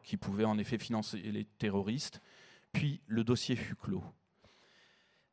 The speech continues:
Ben Lazare et ses chefs à Paris n'ont pas sourcillé, mais ils savent que l'enquête est allée trop vite et qu'elle n'a pas levé l'ombre qui plane sur divers, divers éléments troublants du dossier.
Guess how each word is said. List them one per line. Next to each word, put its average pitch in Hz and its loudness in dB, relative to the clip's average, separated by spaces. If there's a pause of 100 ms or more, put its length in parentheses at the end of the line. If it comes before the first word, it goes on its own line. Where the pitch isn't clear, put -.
Ben 127 10
Lazare 139 12
et 127 8
ses 120 2
chefs 147 4
à 101 4
Paris 117 2
n'ont 117 6
pas 131 8
sourcillé, 101 0 (840)
mais 120 6
ils 127 4
savent 147 4
que - 2
l'enquête 107 4
est 107 4
allée 101 2
trop - 0
vite - -8 (440)
et 120 -2
qu'elle 120 6
n'a 120 8
pas 147 10
levé 127 10
l'ombre 127 6
qui - -2
plane 127 4
sur 107 0
divers, 117 2 (340)
divers 120 2
éléments 113 4
troublants 113 0
du 101 0
dossier. 98 -4